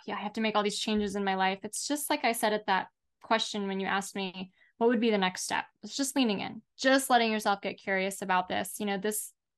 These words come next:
piqued your interest for a reason. And so if it did, you know, read that book,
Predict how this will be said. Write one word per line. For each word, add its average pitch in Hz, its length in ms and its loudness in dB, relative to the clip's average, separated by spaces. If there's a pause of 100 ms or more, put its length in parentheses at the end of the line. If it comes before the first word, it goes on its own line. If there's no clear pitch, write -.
(320)
piqued 285 300 2
your 247 120 4
interest 208 380 -2
for 202 160 0
a 190 60 -2
reason. 226 460 0 (480)
And 208 100 0
so 220 80 4
if 208 140 2
it 202 100 -2
did, 214 360 4 (200)
you 220 80 -2
know, 226 300 0 (720)
read 247 180 4
that 247 220 4
book, 190 220 4